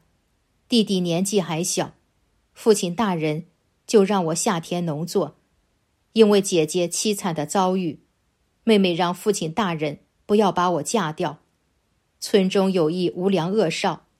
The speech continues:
仗着家里武将背景，一日趁家人不在，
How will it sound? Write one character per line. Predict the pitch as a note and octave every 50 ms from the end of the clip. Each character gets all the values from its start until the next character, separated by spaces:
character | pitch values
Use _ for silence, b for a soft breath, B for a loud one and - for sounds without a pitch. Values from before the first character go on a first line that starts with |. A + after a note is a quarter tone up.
| _ _ _ _ _ _ _ _
仗 | - - B3+ A3 G3
着 | G3 F3
家 | F3 - A3 G3+ G3+
里 | G3+ F#3+ F3
武 | F3 E3 D3+ D#3
将 | - - A3 F#3 F#3
背 | - A#3 G3 E3+
景， | E3 - F3 D#3+ A#2 - _ _ _ _ _ _ _ _ _ _ _ -
一 | F#3+ F3+ F#3 G3
日 | F#3+ G3 F#3 D#3 C3 - _ _ _ _ _
趁 | - - C4 F#3+
家 | F3+ F3+ - G3 F#3+
人 | F#3 E3 E3+ G3
不 | G3 E3+ D#3
在， | D#3+ - G#3+ E3 B2+ -